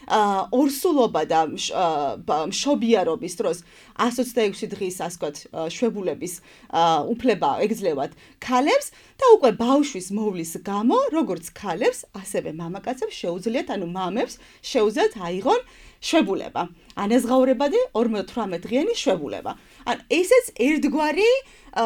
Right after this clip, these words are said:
წინსვლა იმისათვის, რომ აი მხოლოდ და მხოლოდ, ანუ ქალი არა,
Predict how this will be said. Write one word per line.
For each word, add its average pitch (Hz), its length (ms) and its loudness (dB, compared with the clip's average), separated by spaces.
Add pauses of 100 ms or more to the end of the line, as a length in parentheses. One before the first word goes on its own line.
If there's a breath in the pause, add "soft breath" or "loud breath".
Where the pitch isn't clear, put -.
(120)
წინსვლა 302 920 0 (120)
იმისათვის, 269 720 4
რომ 480 260 4 (380 loud breath)
აი 214 160 2
მხოლოდ 277 520 4
და 240 160 2
მხოლოდ, 233 540 4
ანუ 190 240 -4 (360 loud breath)
ქალი 240 560 2
არა, 214 360 2